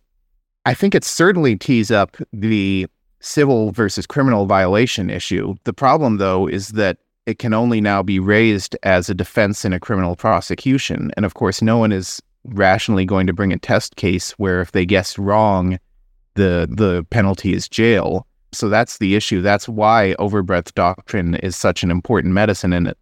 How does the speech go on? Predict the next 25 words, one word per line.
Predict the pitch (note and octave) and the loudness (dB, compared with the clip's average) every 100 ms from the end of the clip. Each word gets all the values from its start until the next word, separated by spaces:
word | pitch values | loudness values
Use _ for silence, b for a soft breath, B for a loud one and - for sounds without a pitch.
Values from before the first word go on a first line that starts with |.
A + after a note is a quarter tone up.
| - | -8
such | - F2 | -6 -2
an | F2+ | -2
important | F2 G#2+ F2 F#2 | 0 -2 -2 0
recourse, | A#2+ D#3+ A2+ F2+ F#2 - - _ _ _ | 0 0 -2 0 -2 -4 -12 _ _ _
because | F2+ B2 G#2 | -4 0 0
it | F#2+ | -2
essentially | - A2 G2+ A2 | 0 -2 0 2
allows | F#2+ F#2 F#2 G2+ G2+ | 2 4 4 4 2
a | F2+ | -2
definitive | F#2 A2+ F#2 F#2 F2+ F2+ - | -2 -2 0 0 -2 -6 -8
interpretation | F2+ E2 G2 G2 - F2+ F2 D#2 | -8 -4 -4 -4 -2 -2 -2 -6
to | - | -6
be | F2 | -6
made | F2 F#2+ F2+ F#2 - _ _ | -4 -2 -2 -4 -10 _ _
without | G#2 G2+ G2+ A2 - | -4 0 2 2 0
people | - G2 - F2 E2 - _ _ | -2 -2 0 0 0 -4 _ _
committing | - G2 F#2 F#2 | -2 0 2 0
a | E2+ | 0
crime | - G2+ F2+ F2 F2 | -2 0 0 0 -2
to | G2 | -2
essentially | F2 - F2+ - F2+ | -2 -2 -4 -2 -2
raise | F#2 G2 - | 0 -2 -2
a | |
test | - - E2+ - | -4 -2 -2 -4
case. | - F2+ F2+ - - | -6 -4 -4 -8 -12